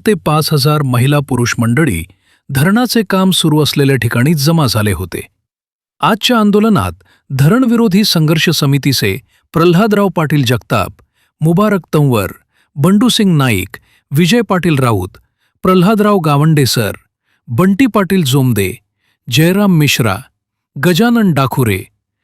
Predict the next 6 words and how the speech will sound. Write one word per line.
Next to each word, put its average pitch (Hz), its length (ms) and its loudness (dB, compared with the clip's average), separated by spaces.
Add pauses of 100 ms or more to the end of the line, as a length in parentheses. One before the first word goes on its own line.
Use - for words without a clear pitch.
(200)
डॉक्टर 202 360 0
बाबा 170 340 0
डाखुरे, 120 480 -2 (680)
गुलाब 196 380 2
मेश्राम, 139 560 0 (540)
विजय 185 340 0